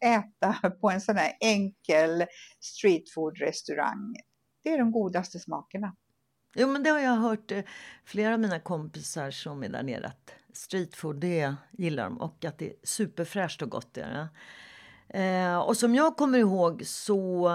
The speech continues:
Speaker 2: blev det ju, eh, öl till maten. Eh, Singaber kommer jag <laughs> ihåg att det var. Och, eh, det var väl kanske också för att på en del ställen där vi var så hade de inte så här väldigt bra viner, så att det blev ju öl i två veckor.
Speaker 1: Vin går ju,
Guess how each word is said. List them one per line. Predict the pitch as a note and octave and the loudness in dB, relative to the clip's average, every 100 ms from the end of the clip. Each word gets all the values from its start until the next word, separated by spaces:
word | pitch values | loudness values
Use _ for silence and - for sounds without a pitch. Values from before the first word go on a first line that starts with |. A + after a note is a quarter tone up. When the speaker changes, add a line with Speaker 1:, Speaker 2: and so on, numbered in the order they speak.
| E3 | 2
Speaker 2:
blev | E3+ F3+ E3 D#3 | -2 -2 0 0
det | |
ju, | F3 E3+ - - - | 0 0 -2 -8 -12
eh, | - - - A#3+ F3+ | -10 -8 4 6 6
öl | C3+ D3 - | 4 0 -4
till | - D#3 | 0 2
maten. | C3 C#3 - D#3+ D#3 - | 0 -2 -2 -2 0 -2
Eh, | F3+ D#3 D3 D3+ - _ | -4 -4 -4 -6 -12 _
Singaber | - C#4 A#3 E3 D3+ B2+ C3+ C#2 | 2 8 8 8 4 2 2 -2
kommer | - D#3 D3+ | -4 -2 0
jag | G3+ | -2
<laughs> | - | 2
ihåg | B3 G3+ - | 4 4 -2
att | - | -4
det | F3 | -4
var. | D3 C#3+ D#3 - - - - - - | 0 0 -2 -6 -8 -8 -10 -12 -2
Och, | G#3+ F#3+ - G#3+ | 2 2 4 4
eh, | G#3+ G3 F#3+ | 6 6 4
det | |
var | F#3+ F3+ | 2 2
väl | G#3 | 2
kanske | G#3+ G3 G#3 | 2 2 0
också | G3 F#3+ | -2 -6
för | - F3+ | -4 -2
att | - F3+ - | -2 -4 -6
på | F#3 | -4
en | F#3 | 2
del | G3+ F#3+ | 2 2
ställen | - E3 E3 | -2 -4 -2
där | E3+ | 0
vi | F3+ F#3+ | 2 2
var | C#3 C#3+ | 0 -2
så | - | -4
hade | C#3 - D3 | -6 -6 -6
de | C#3+ | -8
inte | D3 | -12
så | - C#3+ | -12 -10
här | |
väldigt | C3+ C#3+ C3+ D3+ D3+ | -4 -4 -4 -8 -6
bra | D3+ D3 | -4 -2
viner, | F3 E3 F#3+ F#3+ | -2 0 0 -2
så | F3+ | -4
att | E3 | -4
det | F3+ | -2
blev | F3 F#3+ | 0 0
ju | F3 E3+ - - - - | 0 -2 -6 -18 -20 -2
öl | A#3+ A#3+ A3 | 2 4 4
i | G3 | 2
två | - E3+ | 2 2
veckor. | E3 D#3 _ B3+ C3 C3+ - _ _ _ _ - | 2 -2 _ 0 0 0 -8 _ _ _ _ -8
Speaker 1:
Vin | F#3 A#3 A#3 A3 G3+ | 2 4 6 4 2
går | F3+ F3 | 2 4
ju, | F3 F3 E3+ | 4 2 -2